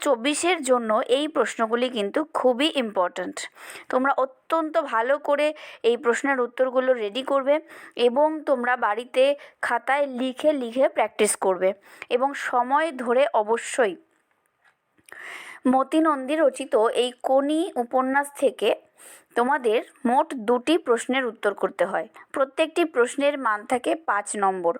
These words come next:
অর্থাৎ দশ নম্বরের প্রশ্নের উত্তর তোমাদের এই কোনি উপন্যাস থেকে করতে হবে। তোমাদের তিনটে প্রশ্নের মধ্যে লিখতে হবে দুটো প্রশ্নের উত্তর।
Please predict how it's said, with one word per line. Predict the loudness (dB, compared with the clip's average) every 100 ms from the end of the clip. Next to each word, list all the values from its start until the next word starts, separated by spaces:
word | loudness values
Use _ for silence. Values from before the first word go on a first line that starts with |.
| -2
অর্থাৎ | -2 -2 -4 -4 -4 -16 -16 -16 -2
দশ | 2 2 0 -2
নম্বরের | 0 0 2 4 2 0 -8 -18 -16
প্রশ্নের | 0 2 2 2 0 0
উত্তর | -4 -6 0 0
তোমাদের | 2 -2 0 2 0 2
এই | 2 2 2
কোনি | -2 0 2
উপন্যাস | 2 2 -2 -2 -2
থেকে | -2 0 0
করতে | 0 0 -2
হবে। | -2 -4 -6 _ _ _ _ -14 -10 -10 0
তোমাদের | 2 2 0 -4 -4
তিনটে | 0 4 4 2
প্রশ্নের | 0 -2 0 -2 0
মধ্যে | 0 0 0 0 2
লিখতে | 0 -2 -2
হবে | -2 -2
দুটো | -2 -2 0 -2
প্রশ্নের | 0 -4 -2 0
উত্তর। | -2 -2 -4 -4